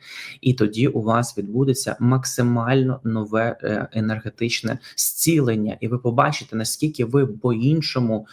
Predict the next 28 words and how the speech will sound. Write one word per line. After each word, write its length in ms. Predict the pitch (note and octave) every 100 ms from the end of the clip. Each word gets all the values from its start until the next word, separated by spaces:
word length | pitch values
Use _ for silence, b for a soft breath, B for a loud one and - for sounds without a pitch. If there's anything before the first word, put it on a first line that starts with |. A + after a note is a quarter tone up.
| B B -
підете. 500 | C3+ A2 G2 - -
Як 380 | A2+ D#3 A3 -
шкіру 580 | - - E3+ C#3+ B2 A2
знімає 480 | - C#3 C#3+ C3
оцей 220 | A#2 A#2+ C3+
виповзок 540 | D3 D3 A2 A#2 A2
змії, 340 | A2 B2+ A2+
знаєш, 260 | G#2 C#3 D3
коли 200 | - A2
змія 400 | A2+ A#2+ A#2 G#2+ B B
знімає 360 | A#2 B2+ A#2+
цей 180 | A2 B2
виповзок, 480 | B2+ G#3 C3+ A2+ -
увесь 380 | A#2+ B2 C#3 C3+
цей 80 | B2
негатив, 640 | A2+ A2+ A2 - D3 C#3+ C#3+
всіх 300 | - D3+ D3+
ці 140 | - A#2
непотрібні 600 | A2+ A#2 - C#3+ A#2+ G#2+
люди, 380 | B2 C3+ - - B B -
непотрібна 560 | B2 C#3 C#3+ F3+ D#3
професія 720 | C#3 C#3 C3+ C3 B2+ B2+ A2
ваша, 300 | G2+ G2+ -
непотрібні 600 | A2+ A#2 C3+ C3+ F3 D#3
ситуації 720 | D3+ C#3 - B2 A#2+ A2 -
в 20 | G2+
вашому 380 | G#2+ - G#2+
житті, 360 | G#2 G#2+ F3 E3+